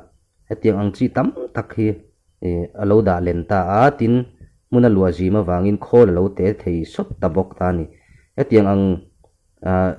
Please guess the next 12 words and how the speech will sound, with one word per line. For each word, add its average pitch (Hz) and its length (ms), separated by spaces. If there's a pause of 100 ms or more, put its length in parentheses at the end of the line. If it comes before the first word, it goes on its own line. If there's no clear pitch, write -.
(140)
hi 127 300
mobile 107 480
phone 98 280
ah 85 40
te - 160
pawh - 280
an 90 160
hman 120 240
ber 85 120
a 82 80
chu - 140 (500)
ani 82 140